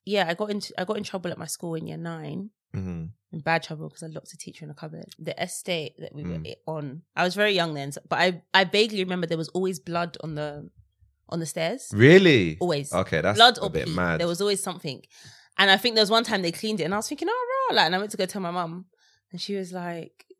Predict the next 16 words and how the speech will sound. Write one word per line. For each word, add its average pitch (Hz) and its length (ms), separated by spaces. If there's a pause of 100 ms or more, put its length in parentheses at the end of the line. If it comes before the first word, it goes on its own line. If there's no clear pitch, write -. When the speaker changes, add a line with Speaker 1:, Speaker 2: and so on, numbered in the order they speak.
(200)
Speaker 1:
"No, 156 220
we're 156 100
moving." 143 400 (160)
The 170 60
only 180 140
reason 175 200
I 160 60
left 160 260
is 139 80
'cause 151 180
they 147 120
were 151 80
going 156 220
through, 151 180
like, - 160
xenophobia. 160 680